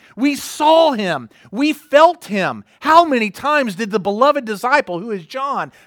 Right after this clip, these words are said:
go up and embrace Jesus as his brother, as his Savior? Probably often. How many times did they greet one another with a holy kiss? Because that was completely appropriate during that age.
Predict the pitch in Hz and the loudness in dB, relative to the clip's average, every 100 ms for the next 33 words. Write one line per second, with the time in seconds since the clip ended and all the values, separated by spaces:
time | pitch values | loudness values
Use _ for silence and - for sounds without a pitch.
0 | - 277 294 277 233 233 214 175 160 180 | -6 6 6 6 0 -4 -4 -4 -8 -4
1 | 214 311 302 170 - 123 _ - 160 165 | 4 4 4 -2 -10 -18 _ -18 -10 0
2 | 311 302 180 165 208 190 190 151 185 285 | 2 2 0 -4 -2 -2 -6 -4 2 4
3 | 220 160 - - 226 185 170 156 - - | 4 -2 -8 0 2 2 -2 -6 -10 -4
4 | 262 311 240 147 110 80 _ _ _ _ | 0 2 2 -2 -14 -16 _ _ _ _
5 | _ _ _ 165 170 143 139 123 123 - | _ _ _ -2 -2 -2 -8 -6 -6 -8
6 | 104 87 _ _ _ _ _ - 233 294 | -20 -20 _ _ _ _ _ -2 2 4
7 | 302 277 202 233 254 226 180 185 180 151 | 2 -2 -4 -2 -2 -2 -4 -4 -4 -4
8 | 220 226 185 165 156 143 143 135 175 165 | -10 -8 -8 -4 -4 -6 -8 -10 -8 -8
9 | 143 - 185 95 - - _ _ _ - | -8 -8 -8 -10 -16 -20 _ _ _ -4
10 | 165 180 180 165 - 151 220 220 165 135 | 0 0 0 -6 -10 -12 -12 -8 -8 -6
11 | - 220 - 123 120 135 131 127 143 113 | -4 -4 -6 -14 -12 -12 -10 -8 -8 -8
12 | 92 - - | -14 -20 -20